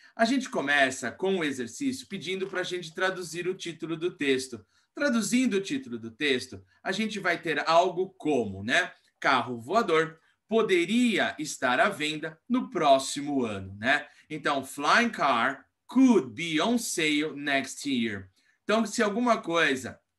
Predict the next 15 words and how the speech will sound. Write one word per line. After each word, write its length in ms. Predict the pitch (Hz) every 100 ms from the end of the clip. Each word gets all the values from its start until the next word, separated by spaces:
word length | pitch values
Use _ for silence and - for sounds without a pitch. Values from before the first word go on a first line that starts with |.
| _ _ _ _ _
está 520 | 165 160 - 139 - 185
on 280 | 214 233
sale, 640 | 208 - - 139 131 143 202 - - -
é 80 |
algo 360 | 240 160 156 160
que 80 | 170
está 580 | 160 - 156 151 160 _
à 180 | 170 170
venda, 720 | 127 98 123 131 123 110 113
né? 300 | 120 156 185 - - -
Então, 320 | 160 180 196
esse 300 | 190 180 151
carro 340 | - 156 175
poderia 640 | 196 180 156 143 139 240 226
estar 640 | 180 - - 127 113 -